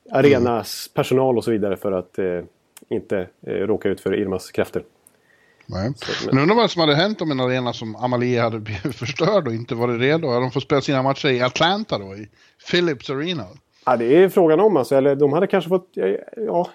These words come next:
Speaker 1: alltså det... Orlando vet jag har ju en fin arena, deras basketlag. Men då ska de, eh,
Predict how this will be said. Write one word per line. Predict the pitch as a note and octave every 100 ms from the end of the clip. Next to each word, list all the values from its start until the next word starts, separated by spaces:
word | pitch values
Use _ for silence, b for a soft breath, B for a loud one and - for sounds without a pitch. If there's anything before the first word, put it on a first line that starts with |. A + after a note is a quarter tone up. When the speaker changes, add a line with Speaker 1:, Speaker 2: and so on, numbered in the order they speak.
| -
Speaker 1:
alltså | D#3 F3+
det... | D#3+ F#3 F#3+
Orlando | F#3+ F3 G#3 A3+ E3+
vet | C#3+ C3+
jag | C3+
har | B2+ B2
ju | A#2+
en | G#2+
fin | - B2+ A2+
arena, | A2 G#2+ G#2+
deras | G#2+ -
basketlag. | A#2 - A2+ E3 G#2+
Men | A2+
då | A#2+
ska | F3+
de, | F3+ E3
eh, | D#3+ C#3+